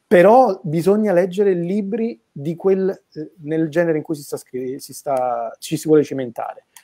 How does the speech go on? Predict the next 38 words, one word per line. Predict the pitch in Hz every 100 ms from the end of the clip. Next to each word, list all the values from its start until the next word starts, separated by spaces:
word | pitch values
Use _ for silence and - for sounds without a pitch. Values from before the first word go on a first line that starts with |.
| _ -
perché | 147 - 233
hai | 240
così | 220 208 226
dei | 220
punti | 220 214
di | 202
riferimento. | 190 160 147 120 104 _ _ _ _ _ _ -
Eh, | 135 135 135 131 123 123 120 120 113 113 110 - _ _
una | 196 208
volta | 247 285 254
che | 226 220
si | 220 214
fa | 202
tutto | 202 226 233
questo | 220 -
lavoro | 202 185 147 127 123 143
di | 175
ricerca, | 190 - 143 123 120 143
di | 151
comparazione, | 175 170 185 185 - - 143 123 123 131 - - -
hai | 165 170
creato | 170 185 196 226 196
nella | 170
tua | 160 196
mente, | 208 190 175 175 160 156 147 143 147 143 143 143
eh, | 143
l'argomento | 156 156 147 151 185 202 139 127 135
o | 127 139 165
l'hai | 175 170 170
tratto | 185 214 -
dalla | 170 160
storia | 156 - 190 202 185
e | 156
ci | -
hai | 160
richiamato | 156 151 151 151
la |
tua, | 151 185